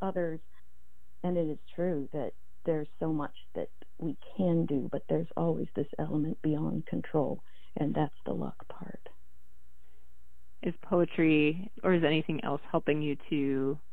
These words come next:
Speaker 2: maybe not just in this circumstance, but in other circumstances where, where life just throws at us things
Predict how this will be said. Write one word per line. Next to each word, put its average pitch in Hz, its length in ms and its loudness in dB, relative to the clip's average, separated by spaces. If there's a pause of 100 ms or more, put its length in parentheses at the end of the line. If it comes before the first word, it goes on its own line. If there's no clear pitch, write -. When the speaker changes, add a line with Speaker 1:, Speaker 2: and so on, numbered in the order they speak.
(360)
Speaker 2:
maybe 233 240 6
not 170 200 4
just - 200 0
in 151 120 2
this 143 200 2
circumstance, 139 540 -2 (120)
but 139 100 0
in 139 100 0
other 131 320 -2
circumstances 139 840 -4
where, 131 340 0 (520)
where 185 200 6
life 175 220 6 (100)
just 160 180 0 (260)
throws 160 240 4
at 151 180 2
us 123 180 0
things - 200 -2